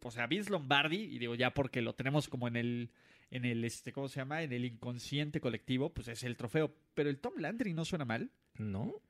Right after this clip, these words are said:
Speaker 2: No,
Speaker 1: El
Speaker 2: no, no, pero bueno, ya, lo tenemos muy
Speaker 1: No, por eso,
Speaker 2: arraigado,
Speaker 1: sí,
Speaker 2: claro.
Speaker 1: ¿no? Y el otro, el, el Hank Stram, ese sí suena malón, el que sería de los
Speaker 2: ¿El de los
Speaker 1: Chiefs.
Speaker 2: Chiefs?
Speaker 1: Ese sí, el Hank Stram es como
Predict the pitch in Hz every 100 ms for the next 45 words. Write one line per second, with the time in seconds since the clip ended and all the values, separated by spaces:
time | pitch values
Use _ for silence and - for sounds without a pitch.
0 | _ _ _ - 165 - 208 226 220 139
1 | 123 123 117 107 - - - 113 117 120
2 | 120 120 180 143 139 117 113 131 135 127
3 | 139 180 139 131 131 - 135 147 185 185
4 | 202 190 139 131 - - 190 185 - 220
5 | 226 - - 190 214 202 180 175 156 165
6 | 131 101 104 104 107 - 120 123 117 113
7 | - 120 131 131 123 135 151 175 139 185
8 | - - - - _ - 214 180 208 185
9 | 208 208 - 202 196 185 - 147 131